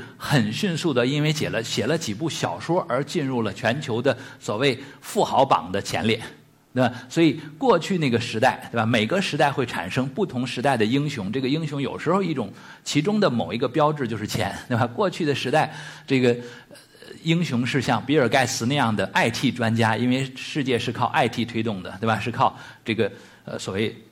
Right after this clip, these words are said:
呃，这个知识工人来推动的。但是未来的这个时代，那这个世界的英雄可能就是这种所谓叫创意专家，他们会成为新的首富，<laughs> 因为世界要靠创意来推动了。那么第二一类呢，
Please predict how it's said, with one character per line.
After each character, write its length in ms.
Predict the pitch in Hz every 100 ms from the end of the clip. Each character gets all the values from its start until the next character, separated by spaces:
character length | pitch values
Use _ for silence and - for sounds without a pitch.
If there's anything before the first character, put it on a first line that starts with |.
| -
呃， 140 | - 95
这 120 | 113
个 100 | 98
知 220 | 98 214
识 120 | 196 120
工 180 | 120
人 120 | 113 101
来 120 | 95
推 180 | - 113
动 180 | 107 -
的。 80 | - -
但 160 | 196
是 120 | 190 190
未 300 | 214 233 131
来 240 | 92 95
的 120 | 120
这 100 | 113
个 100 | 104
时 180 | 104 104
代， 220 | 107 95 - - - - -
那 180 | 131 120 - - - -
这 100 | 160
个 100 | 127
世 160 | -
界 140 | 151 127
的 80 | 117
英 180 | 131
雄 220 | 131 107 113
可 200 | - 101
能 180 | 92
就 120 | 120 117
是 60 |
这 140 | 104 92
种 120 | 80
所 140 | - 90
谓 60 |
叫 120 | 117
创 340 | 120 - 233 117
意 120 | 98
专 200 | 101 95
家， 200 | 95 90
他 260 | - 226 226
们 140 | 202
会 160 | 151 127
成 140 | 120
为 100 | 131
新 260 | - 240 240
的 120 | 117
首 200 | 98 -
富， 200 | - 107 - - 110 127
<laughs> 360 | - - -
因 160 | 127 143
为 140 | 139 139 -
世 240 | - 170 127
界 120 | 117
要 100 | 110
靠 180 | 123 117
创 260 | 226 180
意 80 | 131
来 160 | 82 98
推 180 | 98
动 160 | 95 85
了。 100 | - - _ _ _ _ _ _ _ -
那 100 | 156
么 120 | 156 - - - - -
第 100 | 190
二 180 | 190
一 80 | 151
类 200 | 151 151
呢， 200 | 120 110